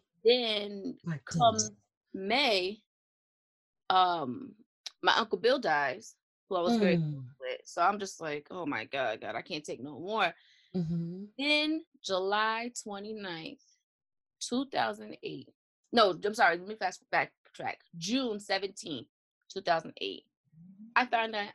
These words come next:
Speaker 1: I am two months pregnant. I
Speaker 2: Oh,
Speaker 1: didn't
Speaker 2: wow.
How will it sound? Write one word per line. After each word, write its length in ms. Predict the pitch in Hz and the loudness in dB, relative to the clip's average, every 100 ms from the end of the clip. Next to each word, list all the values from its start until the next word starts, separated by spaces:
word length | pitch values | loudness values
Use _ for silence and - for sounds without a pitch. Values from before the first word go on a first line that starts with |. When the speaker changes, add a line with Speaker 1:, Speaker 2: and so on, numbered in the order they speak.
| - | -10
Speaker 1:
I 200 | 185 196 | -8 -6
am 260 | 180 180 202 | -6 -8 -12
two 140 | - 185 | -12 -10
months 180 | 196 | -12
pregnant. 360 | - 466 302 135 - _ _ _ _ _ _ _ _ _ _ _ - - - | -12 -6 -6 -6 -12 _ _ _ _ _ _ _ _ _ _ _ -6 0 6
I 100 | 165 | 6
Speaker 2:
Oh, 20 | |
Speaker 1:
didn't 220 | 151 135 | 6 0
Speaker 2:
wow. 480 | 143 147 143 135 135 | -6 -8 -6 -6 -6